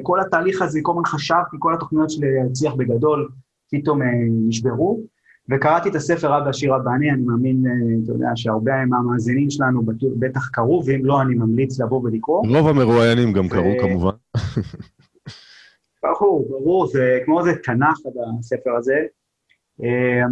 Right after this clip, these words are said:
Speaker 1: ונפל לי האסימון ש-, נפלו לי שתי אסימונים. אחד זה ש-, בעצם אם אני, אם אני אעסוק בנדל"ן, אז, אה, קודם כל גם ש-, שמה יש יצירה. אני מאוד אהבתי בהייטק, ב-, בתכנות,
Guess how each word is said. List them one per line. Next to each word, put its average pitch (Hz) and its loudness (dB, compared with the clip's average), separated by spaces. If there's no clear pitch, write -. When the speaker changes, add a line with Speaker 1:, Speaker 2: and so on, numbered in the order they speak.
Speaker 1:
ונפל 127 0
לי 240 2
האסימון 196 2
ש-, - -2
נפלו 156 0
לי 233 2
שתי - -2
אסימונים. 123 0
אחד 196 2
זה 156 -2
ש-, 143 0
בעצם 202 0
אם 202 2
אני, 175 2
אם 180 2
אני 196 2
אעסוק 190 0
בנדל"ן, 170 2
אז, 127 -2
אה, 123 0
קודם 180 -4
כל 190 0
גם 135 0
ש-, - -8
שמה 208 2
יש 175 -2
יצירה. 135 0
אני 139 -2
מאוד 190 2
אהבתי 185 0
בהייטק, 143 0
ב-, 117 0
בתכנות, 135 0